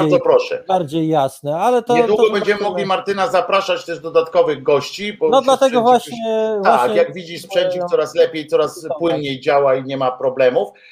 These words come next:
Speaker 1: em, a już niedługo, jak ten stanie, ten nowy, ten, co się teraz, em, od,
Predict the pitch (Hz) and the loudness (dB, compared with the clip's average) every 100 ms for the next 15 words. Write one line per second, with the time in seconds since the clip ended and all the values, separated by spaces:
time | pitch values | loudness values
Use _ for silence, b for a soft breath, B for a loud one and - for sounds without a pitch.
0 | b 147 143 143 151 147 147 - 151 151 | b 0 0 0 -6 0 0 2 0 0
1 | 156 151 151 139 147 139 139 127 139 127 | -2 -10 -10 -10 -4 -2 0 -2 -4 -10
2 | - 135 131 123 127 139 127 127 123 120 | -8 -6 -6 -8 -8 -6 -6 -6 -10 -12
3 | 120 - 113 110 - 127 110 113 117 113 | -16 -12 -8 -8 -8 -14 -14 -10 -6 -4
4 | 110 110 113 | -4 -2 -4